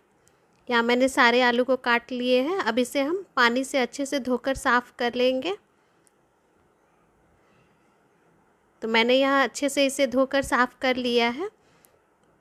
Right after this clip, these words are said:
अब इसमें हम दो बड़े चम्मच मैदा डालेंगे, एक चम्मच कॉर्नफ्लोर डालेंगे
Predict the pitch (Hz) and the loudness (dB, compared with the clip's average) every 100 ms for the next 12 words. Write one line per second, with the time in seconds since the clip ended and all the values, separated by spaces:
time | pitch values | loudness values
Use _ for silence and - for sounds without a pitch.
0 | _ _ _ _ _ _ _ _ _ - | _ _ _ _ _ _ _ _ _ -6
1 | 247 262 254 247 254 285 392 - _ 226 | -4 -2 -4 -2 -2 0 -2 -4 _ 0
2 | 233 254 262 269 277 247 302 - 247 226 | 2 4 4 2 0 -4 -6 -8 -4 -2
3 | 226 247 247 240 240 247 285 392 _ _ | 2 2 2 2 0 -2 -4 -8 _ _
4 | _ _ _ _ _ _ _ _ _ _ | _ _ _ _ _ _ _ _ _ _
5 | _ _ _ _ _ _ _ _ _ _ | _ _ _ _ _ _ _ _ _ _
6 | _ _ _ - 254 - - 247 254 269 | _ _ _ 0 0 0 -2 0 0 -2
7 | - 247 240 - 262 254 247 247 247 254 | 0 2 2 -2 0 0 2 0 0 0
8 | 285 | -2